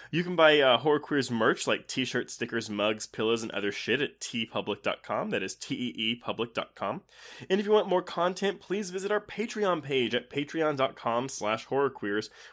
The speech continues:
where you can sign up for exclusive bonus episodes. Um, normally those would be on recently released horror films, but since nothing's coming out in May,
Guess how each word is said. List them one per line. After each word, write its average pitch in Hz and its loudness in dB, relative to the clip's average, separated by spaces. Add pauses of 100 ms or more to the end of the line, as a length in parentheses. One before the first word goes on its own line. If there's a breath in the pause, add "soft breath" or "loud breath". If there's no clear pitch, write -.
where 135 2
you 156 4
can 156 -6
sign 147 0
up 147 -2
for 156 0
exclusive 147 -2
bonus 156 2
episodes. - -4
Um, 107 0
normally 135 2
those 127 2
would 120 -4
be 120 0
on 117 -2 (100)
recently 117 -2
released 113 -2
horror 170 0
films, 120 -4 (440 soft breath)
but 147 4
since 143 -2
nothing's 139 0
coming 139 0
out 185 2
in 113 -2
May, 104 0